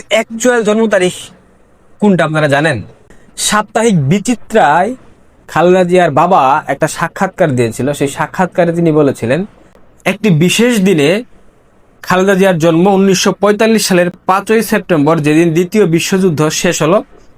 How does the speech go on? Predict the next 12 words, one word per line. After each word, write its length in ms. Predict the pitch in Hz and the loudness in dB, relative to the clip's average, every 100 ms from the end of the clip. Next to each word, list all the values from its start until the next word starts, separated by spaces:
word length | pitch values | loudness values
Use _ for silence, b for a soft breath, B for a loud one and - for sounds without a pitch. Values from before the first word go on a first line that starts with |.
| _ | _
সেদিন 360 | - 196 190 196 | -6 -2 0 0
সে 140 | 190 | 0
ভূমিষ্ঠ 440 | 185 156 165 - 190 | 0 0 0 -2 -2
হয়। 400 | 131 123 127 104 - - - - | 0 2 0 -2 -10 -20 -20 -8
অর্থাৎ 460 | 156 180 - 208 214 - | -4 -4 -2 -2 -2 -2
তারা 240 | 185 180 | -2 0
যে 140 | 180 196 | -2 -2
চারটা 440 | - 214 - 190 | 0 -2 0 -2
জন্ম 280 | 175 185 190 | 0 2 0
তারিখ 220 | 175 160 | 0 0
ব্যবহার 300 | 147 156 151 | 0 2 0
করেছে, 400 | 127 123 110 190 | 0 -2 -2 -6